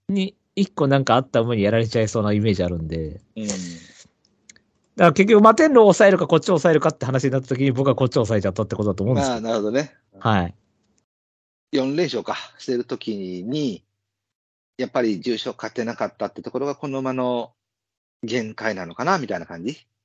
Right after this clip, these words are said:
Speaker 1: まあ、ケチのつけどころですよね。
Speaker 2: そうですね。で、
Speaker 1: 最初の。
Speaker 2: その後、やっぱり、うん。あのー、札幌記念の時だけ、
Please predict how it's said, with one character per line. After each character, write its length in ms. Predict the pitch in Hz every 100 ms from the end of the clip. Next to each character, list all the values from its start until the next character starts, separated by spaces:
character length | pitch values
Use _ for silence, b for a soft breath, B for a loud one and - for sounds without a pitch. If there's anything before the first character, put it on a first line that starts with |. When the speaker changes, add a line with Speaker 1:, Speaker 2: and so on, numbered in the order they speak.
| -
Speaker 1:
ま 80 | 104
あ、 60 |
ケ 160 | 95 135
チ 100 | 104
の 80 | 90
つ 120 | -
け 100 | 113
ど 100 | 107
こ 140 | 104
ろ 80 | 101
で 100 | 95
す 160 | - 80
よ 60 |
ね。 160 | 80 85
Speaker 2:
そ 240 | 90 95
う 20 |
で 80 | 87
す 140 | - 101
ね。 100 | 127
で、 240 | 131 131
Speaker 1:
最 320 | 127 127 104
初 140 | 98 101
の。 60 |
Speaker 2:
そ 60 | 92
の 40 |
後、 40 | 104
や 40 | 104
っ 40 |
ぱ 120 | -
り、 360 | 113 101 87 - _ _
う 80 | 127
ん。 360 | 113 92 90 82 _ _ _ _ _
あ 100 | 92
の 800 | 90 87 85 85 85 85 82 - _ _ _ _ _ _ -
ー、 40 |
札 160 | - -
幌 160 | 180 147
記 100 | 156
念 160 | 120
の 80 | 101
時 160 | - -
だ 80 |
け、 160 | 107 175